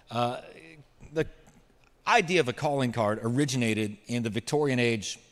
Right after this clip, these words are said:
of France. We might think of it like a business card, but it really wasn't a business card. It was a little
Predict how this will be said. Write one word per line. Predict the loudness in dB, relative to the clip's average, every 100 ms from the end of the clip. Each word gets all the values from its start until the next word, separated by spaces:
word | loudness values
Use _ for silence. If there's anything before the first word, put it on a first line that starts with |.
| -6
of | -6
France. | -4 -4 -4 -6 -14 -14 -18 _ _ -20 -20 _ _ _ -4
We | 0
might | 2 2
think | 0
of | 2
it | 0 2
like | 0 0 -4
a |
business | 0 0 2 -2 -2
card, | 0 0 0
but | -2
it | -2 2
really | 4 4
wasn't | 4 2
a | 0
business | 0 0 -4
card. | -2 -2 -2 -6 -12 -12
It | -8 -2
was | 2 4
a |
little | 6 6 4